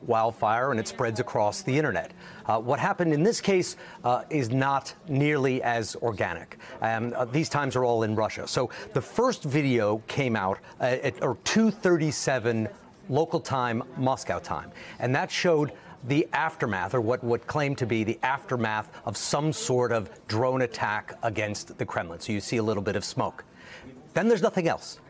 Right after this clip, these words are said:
And that first, uh, video, which was posted on Telegram, which is an encrypted app, which is very popular in Russia and all across Eastern Europe, uh, w-, was, was the first and only video.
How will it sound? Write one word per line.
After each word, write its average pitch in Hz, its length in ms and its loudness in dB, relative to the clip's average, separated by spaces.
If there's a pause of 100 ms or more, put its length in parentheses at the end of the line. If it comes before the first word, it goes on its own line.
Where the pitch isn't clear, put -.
(120)
And 131 160 0
that 120 160 -2
first, - 600 0 (160)
uh, 127 340 4
video, 123 460 2
which 160 320 0
was 131 140 0
posted 139 440 0
on 123 280 0
Telegram, 110 720 0
which 123 240 -2
is 110 120 -2
an 110 220 2
encrypted - 440 -2
app, 113 360 -2 (200)
which 117 160 -2
is 104 80 -2
very 123 140 0
popular 117 460 0
in 101 100 0
Russia 110 280 0
and 104 80 -2
all 117 160 4
across 113 400 0
Eastern 117 320 -4
Europe, 98 320 0 (240)
uh, 110 220 2 (320)
w-, 143 180 2
was, 135 220 0
was 123 180 0
the 104 100 -2
first 160 360 -2
and 151 240 2
only 160 260 4
video. 95 400 -2